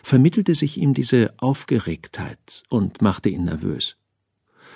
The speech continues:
Seine Kehle wurde trocken oder er begann eine überflüssige, banale Konversation, um die Stille zu füllen. Natürlich gibt es auch bei Männern gute wie schlechte Autofahrer,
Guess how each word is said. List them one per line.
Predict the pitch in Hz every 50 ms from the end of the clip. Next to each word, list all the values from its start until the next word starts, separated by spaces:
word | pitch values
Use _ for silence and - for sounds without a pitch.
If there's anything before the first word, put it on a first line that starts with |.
| - - - -
Seine | - 156 143 139 127
Kehle | - - 165 160 147 143 123
wurde | 120 120 - 110 -
trocken | - - 117 117 117 - 120 107 101 98 -
oder | - - - 98 92 92 -
er | 117 113
begann | - 123 - 120 117 120
eine | 80 107 107 101
überflüssige, | - 160 143 143 127 - - 127 120 - - - 113 - 107 98
banale | - 92 92 90 90 90 95 92 92
Konversation, | - - 95 95 92 85 85 - 87 82 - - - - 110 107 110 107 101 95 90 - - - - _
um | - - 120
die | - 113 -
Stille | - - - - 135 123 101 87
zu | - - -
füllen. | - - - - 113 82 73 69 - - - _ _ _ _ _ _ _ _ _ _ _ _ _ _ _ _ - - - - - - -
Natürlich | - 170 160 - 208 175 139 -
gibt | - 147 - 123
es | 117 -
auch | 113 113
bei | - - 87
Männern | 82 82 85 95 98 87 82 82 78
gute | - - 92 90 - - 90 73 71 - - _
wie | - 78 -
schlechte | - - 90 90 85 - - 78 58
Autofahrer, | - 82 - - 76 - - 82 78 78 76 85